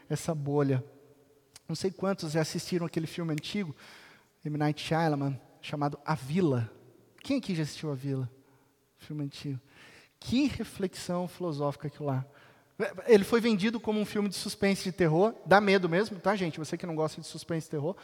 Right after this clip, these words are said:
é, talvez não seja o ideal, mas ele vai trazer uma reflexão fantástica sobre essa tentativa de a gente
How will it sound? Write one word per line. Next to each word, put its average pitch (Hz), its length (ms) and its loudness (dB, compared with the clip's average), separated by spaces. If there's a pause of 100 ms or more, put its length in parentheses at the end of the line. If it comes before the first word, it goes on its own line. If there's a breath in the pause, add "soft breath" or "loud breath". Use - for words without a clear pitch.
(360 loud breath)
é, 147 400 2 (300)
talvez 143 260 -6
não 139 80 -6
seja 135 300 -6 (120)
o 143 120 0
ideal, 135 320 2 (360 loud breath)
mas 165 320 0
ele 196 240 0
vai 185 400 0 (200)
trazer 180 220 -2
uma 190 100 0
reflexão 185 800 -4 (200)
fantástica 180 640 0
sobre 180 260 0
essa 175 180 2
tentativa 190 640 0
de 185 80 4
a - 20 8
gente 185 400 0